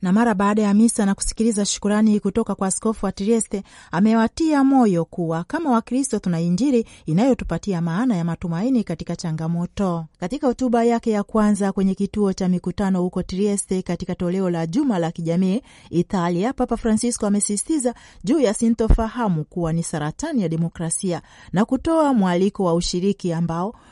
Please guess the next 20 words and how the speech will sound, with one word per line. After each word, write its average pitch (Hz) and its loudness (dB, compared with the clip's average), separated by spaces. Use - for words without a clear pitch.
lazima 240 2
ufanyiwe 226 6
mazoezi, 185 2
mshikamano 214 2
na 160 -2
ushirikishwaji, 170 -4
kwa 170 2
sababu 175 -2
udugu 190 4
uweze 226 4
kuchanua 190 2
mahusiano 175 -2
ya 160 -4
kijamii. 170 -2
Habari 175 0
zina 170 -2
nyingine 247 2
utapata 269 2
kuzisikiliza 233 0
nilizokuandalia. 170 -2